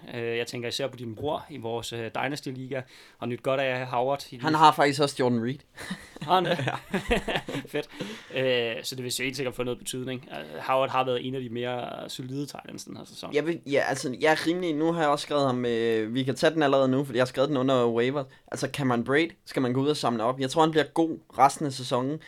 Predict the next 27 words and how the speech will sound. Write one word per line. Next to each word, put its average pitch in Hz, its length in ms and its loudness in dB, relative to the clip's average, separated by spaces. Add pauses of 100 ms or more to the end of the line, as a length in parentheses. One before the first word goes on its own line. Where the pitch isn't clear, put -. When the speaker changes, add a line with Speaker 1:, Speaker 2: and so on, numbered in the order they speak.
(120)
Speaker 2:
specielt - 500 0
når 143 100 2
der 135 80 6
ikke 147 160 2
er 82 60 4
andre 139 400 4
tight 110 260 0
end 101 120 -6
muligheder. 98 460 -8 (200)
Så - 120 -4
er - 20 2
det 147 60 0
ikke 160 120 2
sådan, 156 180 2
at 143 80 2
de 131 40 -10
kommer 127 220 0
til 131 120 -4
at 131 80 0
splitte 156 440 -4
det. 101 140 -6 (160)
Speaker 1:
Mm. 127 300 -10
Speaker 2:
Og, 123 460 4
øh, 107 80 -2 (400)
Cameron 131 260 2
Braid 143 220 2
har 135 240 -2